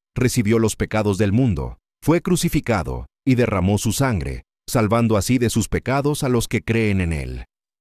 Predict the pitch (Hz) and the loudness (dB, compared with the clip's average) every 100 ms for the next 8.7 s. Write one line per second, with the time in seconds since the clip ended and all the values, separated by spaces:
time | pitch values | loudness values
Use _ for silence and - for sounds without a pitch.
0 | _ _ 104 104 135 139 131 113 135 170 | _ _ 0 2 4 2 0 -2 0 0
1 | 175 147 127 139 131 127 110 - 127 123 | 0 0 2 0 0 -2 0 0 0 2
2 | 113 101 95 95 90 123 151 147 113 95 | 0 0 0 -2 0 0 0 0 0 -2
3 | 101 95 117 110 98 95 110 95 85 113 | 0 0 2 0 -2 -2 -2 -2 -2 0
4 | 113 98 117 - 113 110 82 65 - - | 0 0 -2 -2 0 0 -2 -6 -10 -18
5 | _ _ 131 143 143 190 175 151 139 120 | _ _ 2 2 2 2 0 0 -2 0
6 | - 127 123 120 107 90 151 165 143 131 | 0 0 2 2 0 2 2 2 -2 0
7 | 120 95 120 117 101 98 82 131 160 147 | 0 2 2 2 0 0 0 2 2 0
8 | 131 120 - 117 78 64 - | 0 0 0 0 -2 -6 -10